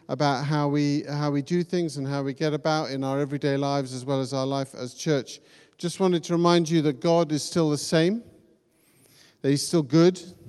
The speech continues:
that he still loves you, that he's still entirely with you, that he is always active in your life, that he's always, uh, ready to heal and to deliver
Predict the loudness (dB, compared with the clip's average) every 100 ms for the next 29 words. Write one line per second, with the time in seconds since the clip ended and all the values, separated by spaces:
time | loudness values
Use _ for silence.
0 | -20 -20 _ -20 -20 -2 0 2 4 6
1 | 8 6 4 0 0 -2 -8 _ _ _
2 | -2 0 0 -2 4 6 6 2 -2 -4
3 | -2 2 6 6 6 6 2 2 2 2
4 | 0 -8 -20 _ _ _ _ 0 4 8
5 | 10 8 4 4 8 8 6 2 -6 -8
6 | -2 0 2 4 4 4 4 2 0 -6
7 | -20 _ _ _ _ _ 0 2 2 2
8 | 2 4 6 6 2 -6 -14 _ _ -2
9 | 0 2 2 0 2 4 4 4 -2 -4
10 | -4 -6 0 4 4 4 0 -4 -6 -8
11 | -6 -2 0 0 -2 -6